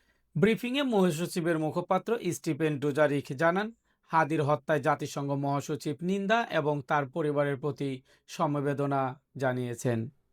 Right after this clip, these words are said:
তিনি কর্তৃপক্ষকে আন্তর্জাতিক মানবাধিকারের মানদণ্ড অনুসারে দ্রুত নিরপেক্ষ পুঙ্খানুপুঙ্খ এবং স্বচ্ছ তদন্ত পরিচালনার আহ্বান জানিয়েছেন। বাংলাদেশের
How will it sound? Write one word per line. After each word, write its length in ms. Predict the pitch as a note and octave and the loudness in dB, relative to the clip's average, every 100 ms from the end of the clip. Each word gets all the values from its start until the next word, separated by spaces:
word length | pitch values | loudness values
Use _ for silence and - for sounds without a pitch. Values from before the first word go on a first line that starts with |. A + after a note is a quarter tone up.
| _ _ _ _ _ _ _ _ - | _ _ _ _ _ _ _ _ 4
তিনি 180 | E3 D3+ | 6 6
কর্তৃপক্ষকে 800 | F#3+ F#3 G3+ A3 G3+ A3+ F#3+ C4+ F3 | 2 0 0 0 0 -2 -4 -2 0
আন্তর্জাতিক 600 | E3+ E3 D#3+ D#3 - D3+ C#3 _ _ _ _ - | 2 2 2 0 0 -2 -2 _ _ _ _ -2
মানবাধিকারের 760 | D#3+ D#3+ D3+ D3 D3+ D3 D3 D3 | 2 2 2 2 2 4 4 2
মানদণ্ড 380 | D3 D3 D3+ D3+ D3+ | 2 2 0 0 0
অনুসারে 320 | D#3 - G#3+ F#3+ | -2 -2 -2 -2
দ্রুত 220 | D#3 D#3 D#3+ D3+ | -2 0 0 0
নিরপেক্ষ 520 | D3+ D3+ - D#3 - - D#3 - | 2 0 0 -2 -4 -4 -4 -2
পুঙ্খানুপুঙ্খ 760 | D3 - D3 D3 - F3+ - G3+ G3+ - _ _ _ | -6 -4 -4 -4 -6 -8 -4 -4 -4 -8 _ _ _
এবং 320 | E3 D3+ D#3+ C#3+ - _ - | 2 4 2 0 -8 _ -4
স্বচ্ছ 260 | F#3 E3 - D#3 | -2 -2 -4 -4
তদন্ত 280 | D#3+ D3+ C#3+ D3+ C#3+ | -2 -2 -2 -2 0
পরিচালনার 680 | D3 C3 D3 C#3 C#3 C3+ B2+ _ _ | -2 0 0 0 0 -2 -4 _ _
আহ্বান 420 | - C#3 C3+ C#3 C3 C3 _ C3+ | 0 2 2 2 -2 -8 _ -2
জানিয়েছেন। 560 | C3 B2 A#2+ A#2 A#2+ A2+ B2+ - _ _ _ _ _ _ _ _ _ _ _ | -2 0 -4 -4 -6 -8 -12 -18 _ _ _ _ _ _ _ _ _ _ _
বাংলাদেশের 580 | D3+ D#3+ D#3 C#3+ - | 2 4 4 0 -2